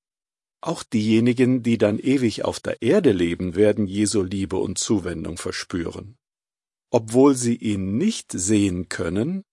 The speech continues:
wird ihre Bindung zu ihm immer stärker werden, während sie das Leben genießen, das Jehova und Jesus ihnen ermöglichen. Absatz sechzehn. Frage:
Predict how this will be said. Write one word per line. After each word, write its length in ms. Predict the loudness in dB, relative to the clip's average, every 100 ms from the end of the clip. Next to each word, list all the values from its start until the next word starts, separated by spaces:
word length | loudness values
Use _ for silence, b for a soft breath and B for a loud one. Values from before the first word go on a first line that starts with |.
| _
wird 220 | -2 0
ihre 240 | 0 -4 -6
Bindung 560 | 0 2 4 2 2
zu 220 | -2 -2 -2
ihm 340 | 0 0 -2 -2
immer 320 | 0 0 -2
stärker 720 | -4 0 2 2 0 -6 -8
werden, 560 | -8 -10 -12 -14 -18 _ -8
während 360 | -6 -4 -4
sie 160 | -2 -4
das 260 | -4 -4 -2
Leben 420 | 0 0 -2 -4
genießen, 840 | -8 -6 -4 -2 -2 -4 -4 -4
das 240 | -8 -8 -8
Jehova 600 | -12 -4 0 2 0 -6
und 340 | -8 -10 -12 -6
Jesus 460 | -6 -4 -6 -8
ihnen 340 | -8 -6 -6 -6
ermöglichen. 840 | -8 -8 -10 -10 -16 -14 -18 -20 _ _ _ _ _ _ _ _ _ _ _ _ _ _ _ _ _ _ _ _ _ -2
Absatz 420 | 2 4 4 4
sechzehn. 600 | 0 0 -8 -6 -6 -8
Frage: 640 | -14 -2 0 2 4 2